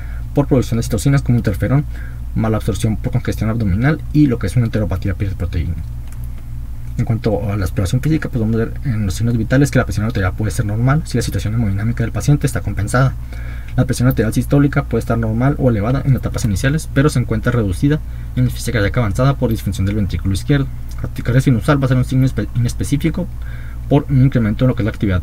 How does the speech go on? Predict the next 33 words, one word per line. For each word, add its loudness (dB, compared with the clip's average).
adrenérgica 0
en 0
el -2
paciente. -2
En -2
cuanto 0
a 2
las 0
venas 4
yugulares, 4
pues, 2
su 2
exploración 0
nos 2
permite 0
estimar 0
la 2
presión -2
de 2
la, 2
de 0
lo -2
que -2
es 0
la 0
aurícula 2
derecha. 0
La -2
presión -2
se -2
va 0
a -6
apreciar, -2